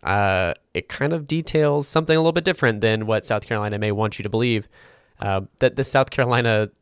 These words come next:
team was not super relevant to the U G A program until most recently in those Steve Spurrier years, that the all-time record for this, this series of games is fifty-one U G A wins, two ties, and eighteen wins of South Carolina. So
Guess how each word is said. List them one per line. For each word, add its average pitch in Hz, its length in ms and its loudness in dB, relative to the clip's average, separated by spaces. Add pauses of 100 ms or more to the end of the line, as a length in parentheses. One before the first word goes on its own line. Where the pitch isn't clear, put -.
(200)
team 113 340 -2
was 104 160 -4
not 107 240 -2
super 113 320 0
relevant 107 500 0
to 104 360 -4
the 104 100 -6
U 104 100 -4
G 104 140 -2
A 98 60 -4
program 127 400 2
until 104 300 -2
most 101 260 -6
recently 95 460 -6 (440)
in 104 240 -2
those 95 180 0
Steve 98 200 -6
Spurrier 92 340 -4
years, 98 600 -4
that 101 240 -2 (380)
the 117 140 -2
all-time 131 580 2
record 135 380 -2
for - 80 -8
this, 147 260 -4
this 117 200 -4
series 151 560 -4
of 185 100 -4
games 196 320 -4
is 110 380 -2 (220)
fifty-one 165 460 0
U 135 120 0
G 123 160 2
A 113 60 2
wins, 104 280 -2
two - 200 -4
ties, 123 440 0
and 110 180 -6
eighteen 117 540 -4
wins 101 340 -4
of 113 80 -10
South 95 220 -2
Carolina. 90 380 -6
So 101 240 -4